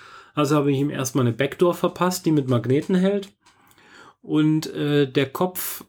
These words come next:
sah, äh, einfach nur den orangenen Kopf vor und ich hab jetzt angefangen, ähm, ihm da die Arme rein zu designen, denn der kann aus den Armen heraus links und rechts zwei Arme ausfalten.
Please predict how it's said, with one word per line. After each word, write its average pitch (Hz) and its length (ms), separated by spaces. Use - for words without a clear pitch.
sah, 139 640
äh, 139 720
einfach 135 400
nur 147 160
den 139 180
orangenen 127 640
Kopf - 240
vor 131 400
und 127 220
ich 127 260
hab 135 160
jetzt 131 260
angefangen, 131 920
ähm, 120 680
ihm 139 140
da 139 120
die 139 160
Arme 147 380
rein 113 220
zu - 120
designen, 120 560
denn 123 220
der 123 180
kann 139 240
aus 135 240
den 156 180
Armen 131 300
heraus 123 500
links 147 240
und 123 180
rechts - 360
zwei 135 240
Arme 139 280
ausfalten. 110 640